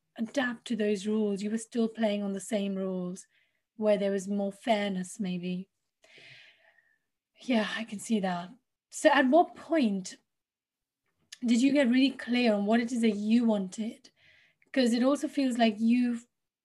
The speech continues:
for whole of your childhood, you were never asked that question 'cause it was not relevant. You know, what you wanted didn't matter 'cause you were there to,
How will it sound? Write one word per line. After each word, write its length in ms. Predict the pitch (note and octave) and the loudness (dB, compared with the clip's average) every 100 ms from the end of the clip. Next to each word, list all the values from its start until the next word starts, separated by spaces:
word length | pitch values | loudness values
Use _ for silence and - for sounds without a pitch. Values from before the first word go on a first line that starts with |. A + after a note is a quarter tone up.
| _ | _
for 120 | B3+ | -10
whole 220 | A3+ A#3 A#3 | -4 0 0
of 100 | A3+ | 0
your 120 | G#3+ | -2
childhood, 640 | A3+ A#3+ A3+ G3 F#3 F#3 - _ _ _ - | 0 2 2 0 -6 -8 -12 _ _ _ 0
you 140 | A#3 | 4
were 80 | A#3+ | 6
never 180 | A#3 A3+ | 6 4
asked 280 | G#3 G3+ | 2 -2
that 200 | A3 G3+ | -2 -2
question 440 | - B3+ A#3 - F#3+ | -2 -4 -4 -6 -6
'cause 160 | G3+ G#3 | -4 -4
it 80 | |
was 140 | G3+ F#3+ | -2 -4
not 160 | G3 | -4
relevant. 640 | G3+ G3 F#3+ F#3 F#3+ G#3 - _ _ _ _ _ _ - | -2 -2 -4 -10 -12 -16 -20 _ _ _ _ _ _ -6
You 100 | G#3+ | -2
know, 100 | G3+ | 2
what 220 | A3 A3+ | 2 4
you 140 | B3 | 4
wanted 320 | A3+ G#3+ A3 G3 | 4 2 0 0
didn't 280 | A3 G3+ | 0 0
matter 440 | G3 G3 - G3+ F3+ | -2 -6 -8 -8 -6
'cause 200 | G3+ G3 | -6 -4
you 120 | G3+ | -2
were 100 | G3 | 0
there 240 | G3 F#3+ | 0 -2
to, 140 | F#3+ | -4